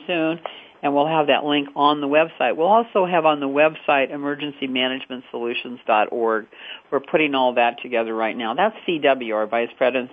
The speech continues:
president's, um, company, and that man is a commitment to everyone's safety, and he's got a heart bigger than any football field that I've ever seen. So,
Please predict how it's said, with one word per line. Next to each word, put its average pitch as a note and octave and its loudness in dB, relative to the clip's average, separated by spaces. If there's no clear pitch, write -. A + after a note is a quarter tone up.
president's, B2 -2
um, A2 -2
company, D#3 0
and C#3 -4
that A3+ 2
man G3 -2
is A#2+ -8
a B2+ -6
commitment D3 -8
to B2 -2
everyone's C#3+ -2
safety, - -6
and D3 -2
he's C#3 0
got D#3 2
a A2 0
heart C3+ 2
bigger E3+ 4
than D3 -6
any C3 -6
football C3 0
field B2 -4
that B2+ 2
I've A#2+ 2
ever G#2 -2
seen. F2 -10
So, B2 0